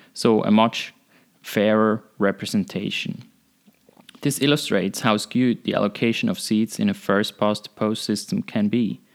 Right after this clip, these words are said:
I'll link to some more resources if you'd like to check out the differences between a majoritarian and a proportional electoral system. So,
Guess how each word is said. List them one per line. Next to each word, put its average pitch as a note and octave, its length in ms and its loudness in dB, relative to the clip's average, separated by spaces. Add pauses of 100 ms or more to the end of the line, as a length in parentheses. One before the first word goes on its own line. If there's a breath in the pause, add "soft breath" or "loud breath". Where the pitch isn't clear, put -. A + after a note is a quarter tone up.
(600 loud breath)
I'll A#2+ 140 4
link D3 340 2
to B2+ 120 -4
some B2+ 180 2
more A2+ 220 4
resources - 760 -2 (420 loud breath)
if A2 160 -2
you'd G#2 120 0
like G2 220 4
to - 80 -20
check - 280 -2
out A#2 220 2
the - 80 -8
differences G#2 760 -2
between G#2 520 -2
a - 80 -6
majoritarian A#2 920 0 (140)
and G2+ 180 0
a G#2 40 -4
proportional G#2+ 880 -2
electoral - 460 -6
system. - 560 -10 (960 soft breath)
So, B2+ 520 0